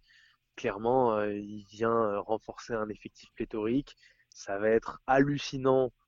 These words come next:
en, en sortie de banc, même si lui, je pense qu'il sera, euh, titulaire aux côtés de Zubac, sûrement dans la raquette poste quatre. Ça va être complètement dingue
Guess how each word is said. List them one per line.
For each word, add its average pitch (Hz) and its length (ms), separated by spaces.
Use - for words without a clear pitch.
en, 110 400
en 120 140
sortie - 340
de 123 100
banc, 131 160
même 151 200
si - 160
lui, 156 160
je - 120
pense 127 220
qu'il 120 140
sera, 120 380
euh, 110 180
titulaire 120 520
aux 113 80
côtés 117 280
de 113 420
Zubac, 113 360
sûrement 110 280
dans 107 140
la 107 80
raquette 107 420
poste 110 300
quatre. 139 320
Ça - 220
va 107 80
être 104 100
complètement 113 540
dingue 123 160